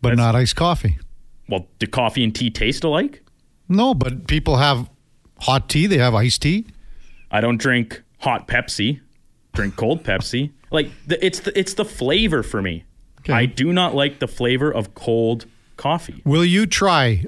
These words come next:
Speaker 1: an ice cap made with chocolate milk? Just do a
Speaker 2: I'll
Speaker 1: small
Speaker 2: do
Speaker 1: one.
Speaker 2: it.
Speaker 1: Get the small little one, the sample size.
Speaker 2: For you, I'll,
Speaker 1: Just,
Speaker 2: I'll
Speaker 1: and you're
Speaker 2: do
Speaker 1: gonna
Speaker 2: it.
Speaker 1: go, "Hey, this isn't bad. It's not bad."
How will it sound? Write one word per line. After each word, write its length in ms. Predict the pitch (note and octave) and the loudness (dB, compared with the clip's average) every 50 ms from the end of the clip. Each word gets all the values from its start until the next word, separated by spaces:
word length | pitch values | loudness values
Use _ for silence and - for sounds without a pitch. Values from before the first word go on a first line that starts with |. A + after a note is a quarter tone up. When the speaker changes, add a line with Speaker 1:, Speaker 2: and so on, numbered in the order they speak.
| - - | -2 0
Speaker 1:
an 120 | C#3 C#3 | 0 2
ice 300 | - D3 E3 F#3 - - | 4 4 2 4 2 0
cap 340 | - - D3+ D3+ D#3+ D#3 D#3 | 0 2 2 2 2 0 0
made 220 | D#3 C#3 D3 D#3 | 2 2 2 2
with 200 | D3+ C#3 C3+ - | 2 0 -2 -2
chocolate 500 | - - - D#3+ D3+ C#3+ - - C#3 A2+ | -2 -2 0 2 2 2 0 0 -2 0
milk? 340 | A#2+ A#2+ A2+ G2+ - - - - - - - - - - - - - - | 0 0 0 0 -2 -6 -10 -12 -12 -16 -18 -20 -20 -20 -20 -18 -8 -2
Just 160 | G#3+ A3 - | -2 0 2
do 80 | - B3 | 2 2
a 20 | A3 | 2
Speaker 2:
I'll 40 | |
Speaker 1:
small 280 | - - D#3+ E3 E3+ E3+ | 4 4 4 4 4 4
Speaker 2:
do 60 | D#3 C#3 | 4 4
Speaker 1:
one. 100 | G#2+ G2 | 4 2
Speaker 2:
it. 40 | G2 | 2
Speaker 1:
Get 160 | G2+ F#3 F3+ | 0 0 0
the 80 | - G3 | 2 0
small 460 | - - - F3 F3+ F3 F3+ F#3+ F#3 E3 | 2 2 2 2 4 4 4 4 4 4
little 300 | D#3 E3+ E3+ E3+ D#3 C#3 | 4 4 4 4 4 4
one, 160 | C3 A#2+ A2+ | 4 4 4
the 80 | A2 A2 | 4 2
sample 420 | - - D#3 D3 D3+ B2 C#3 B2 | 2 2 2 2 2 2 0 0
size. 380 | - - B2 G2 E2+ D#2 E2+ - | 0 2 2 2 2 0 0 -2
Speaker 2:
For 120 | - C#3 C3+ | -2 0 0
you, 400 | C3 C3 C3+ C#3+ D3+ C#3+ C#3 - - | 2 2 2 0 0 -2 -4 -6 -4
I'll, 80 | A2+ A2 | -2 0
Speaker 1:
Just, 240 | E3 - - - - | 0 0 -2 -2 0
Speaker 2:
I'll 80 | D#3 | 0
Speaker 1:
and 80 | C#3+ C#3+ | 2 4
you're 120 | D3+ D3+ | 4 2
Speaker 2:
do 40 | C3+ | 2
Speaker 1:
gonna 140 | E3 D#3 D#3+ | 2 2 0
Speaker 2:
it. 60 | F#3 | 0
Speaker 1:
go, 80 | G#3+ B3+ | 0 0
"Hey, 60 | C4+ | 0
this 280 | B3 E3+ F3 F3+ - - | 0 0 0 -2 0 -2
isn't 300 | F#3 E3 - F#3 E3+ - | -2 -2 -2 -4 -2 -2
bad. 460 | G#3+ F#3 G#3 B3 G3+ D#3+ G2+ D#2+ - - _ - - _ _ _ _ _ | -2 0 0 0 0 0 -2 -2 -6 -10 _ -20 -20 _ _ _ _ _
It's 100 | - - | -10 -6
not 200 | D#3 F3 E3 C#3 | -6 -6 -4 -4
bad." 340 | E3 E3 E3+ E3 B2 F2 - | -4 -4 -2 -2 -4 -4 -8